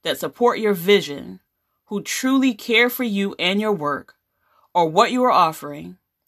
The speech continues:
that invest in you and you invest in them, where there's reciprocity, those are the people worthy of your time, your energy, and your space. So in other words,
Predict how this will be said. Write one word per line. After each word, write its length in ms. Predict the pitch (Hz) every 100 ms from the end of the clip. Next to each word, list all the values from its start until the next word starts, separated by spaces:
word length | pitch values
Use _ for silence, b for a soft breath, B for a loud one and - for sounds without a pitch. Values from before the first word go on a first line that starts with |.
| b b b
that 160 | 180 175
invest 500 | 170 151 196 254 -
in 140 | 285
you 260 | 247 214 214
and 160 | 175 175
you 100 | 202
invest 440 | 220 190 214 -
in 100 | 247
them, 380 | 170 151 170 185 _ _ _ _
where 120 | 175 202
there's 240 | 180 160
reciprocity, 1040 | 190 208 208 - 254 262 - 139 139 202 _ _ _ _ _ _ -
those 420 | 165 226 285 262
are 60 |
the 100 | 269
people 400 | 254 - 220 202
worthy 380 | 165 180 220 240
of 160 | 196 160
your 140 | 156
time, 580 | 156 - 196 202 202 208
your 280 | - 170 165 -
energy, 560 | 208 202 165 170 - -
and 220 | 170 170
your 100 | 160
space. 680 | - - 135 - - - _ _ _ _ _ _ _ b b b b
So 220 | - 208
in 100 | 214
other 140 | 226
words, 520 | 185 156 143 - -